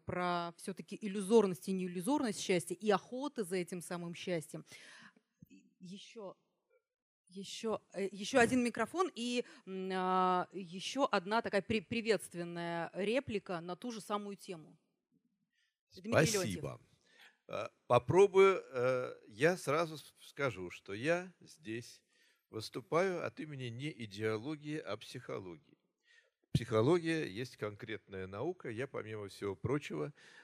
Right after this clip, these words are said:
Speaker 2: имею честь руководить лабораторией позитивной психологии личности и мотивации в Высшей школе экономики, уже упомянутой. А, так вот, э, суще-,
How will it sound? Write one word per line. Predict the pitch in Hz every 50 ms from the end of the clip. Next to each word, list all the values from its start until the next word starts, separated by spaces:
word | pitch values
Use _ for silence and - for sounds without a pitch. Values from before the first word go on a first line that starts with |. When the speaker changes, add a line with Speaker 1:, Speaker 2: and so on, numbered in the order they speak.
| - _ _ -
Speaker 2:
имею | 117 110 117 113 110 104
честь | - - - 165 170 170 -
руководить | 123 120 - - 113 104 101 98 98 143 160 - - - _ _ _
лабораторией | - 113 117 107 113 113 110 104 - 156 175 170 170 160 151
позитивной | - - 110 98 104 107 - - 127 117 95 90 85 82
психологии | - - 90 - - 98 98 117 156 175 165 185 175 170 170 160 - _ _ _ _
личности | - 101 120 120 - - 120 117 - - -
и | - - 107
мотивации | 104 117 113 - 127 123 110 92 73 - - - - 67 62
в | 65
Высшей | 73 92 98 - - 101 92
школе | 87 - - - 92 92 92 95 85
экономики, | - 90 87 98 117 120 110 101 - -
уже | 82 76 - 90 98
упомянутой. | 104 101 - 117 110 98 92 78 64 57 - _ - - _ _ _ _ _ _ _ _ _ - - - - - _ _
А, | - 107 110 110 113 117 - - _ _ _
так | - 143 - -
вот, | 180 202 208 - - - -
э, | 165 156 143 139 139 - - - - _ 87 90 - - 117
суще-, | 117 - - - - 139 120 - - 151 147